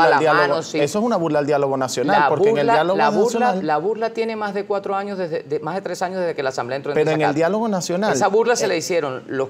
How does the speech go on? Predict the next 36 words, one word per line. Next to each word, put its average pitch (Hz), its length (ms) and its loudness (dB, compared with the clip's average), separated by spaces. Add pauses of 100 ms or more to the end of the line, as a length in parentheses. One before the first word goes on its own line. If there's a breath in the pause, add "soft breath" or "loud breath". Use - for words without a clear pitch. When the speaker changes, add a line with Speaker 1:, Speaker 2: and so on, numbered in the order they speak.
(160)
Speaker 2:
los, 135 320 -4
los, 131 180 -4
a, 123 220 0
los 127 240 -4
diputados 147 480 -2
de 220 80 0
la 196 60 -2
mayoría 165 320 -2
de 214 60 0
la 202 80 0
derecha 226 340 -2 (300 loud breath)
a 147 160 2
todo 170 140 0
el 185 80 -2
pueblo 185 240 -2
que 190 60 -6
votó 147 240 -2
por - 20 -20
Speaker 1:
Pero 147 240 4
Speaker 2:
ellos. - 100 -2
Speaker 1:
en 151 140 2
el 143 100 0
diálogo 180 320 0
que 180 120 -4
firmó 143 360 -2
Timoteo 147 400 -4
Zambrano, 139 520 0
que 143 100 -2
también 117 300 -4
es 143 80 -4
diputado, 120 600 -2
que 117 140 -4
firmaron 123 460 -2
algunos 139 280 -4
partidos, 135 600 -4
Speaker 2:
Ujú. 120 80 -12